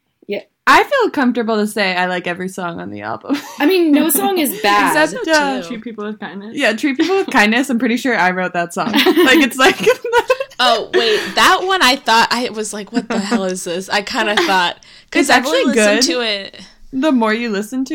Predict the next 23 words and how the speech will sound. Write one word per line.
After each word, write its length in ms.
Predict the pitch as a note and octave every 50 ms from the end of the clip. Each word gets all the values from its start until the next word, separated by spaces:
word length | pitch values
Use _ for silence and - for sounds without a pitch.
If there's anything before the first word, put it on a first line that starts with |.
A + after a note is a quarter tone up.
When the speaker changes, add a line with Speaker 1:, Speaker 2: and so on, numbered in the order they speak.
| D#4 D#4+
Speaker 2:
it. 240 | E4+ F4+ F4+ - - _ _ _ _ _ _ -
Speaker 3:
Uh-huh. 360 | D4+ D4 C4+ B3+ B3+ A3+ G#3+ A3+
Speaker 2:
But 200 | B3+ A#3 A3 -
the 140 | C#4 C4+ C4 C4
part 300 | - A3 A3+ A#3+ A#3 -
where 220 | A#3 A#3 A3+ A3
it's 120 | G#3+ G#3+
like, 280 | A3 G3 G3 G#3+ A3 - _ _ _ _ _ _ _ _ _ -
"Maybe 440 | D#4 E4+ F4+ F4+ F4+ F4+ E4 D#4 D4+
we 160 | D4+ D4+ D4
could 200 | D4+ C#4+ C4 C4
treat 220 | - C#4 C4 B3+
people," 240 | - C#4 C4+ - - -
whatever 280 | A3+ A3+ A#3+ A#3+ A#3+ A#3+
it 100 | A#3+ A#3+
goes, 380 | A#3 A3 A#3 C4+ D4 - -
I 100 | - -
can't 240 | A#3+ C4 G#3+ G#3 G#3+
sing 160 | - G#3+ A3
it. 180 | A3+ B3+ D4 - -
I 100 | A3+ A#3+
was 80 | A#3
like, 180 | A#3+ A3 -